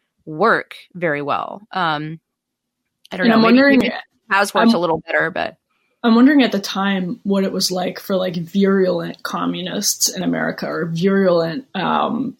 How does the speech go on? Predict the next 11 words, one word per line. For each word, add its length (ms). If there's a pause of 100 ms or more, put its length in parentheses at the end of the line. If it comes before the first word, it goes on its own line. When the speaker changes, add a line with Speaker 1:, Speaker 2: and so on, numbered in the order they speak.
Speaker 2:
pro-gay 1700
writers 640
in 120
America 440
on 360
the 80
publishing 460
side. 180
I 80
don't 220
know. 440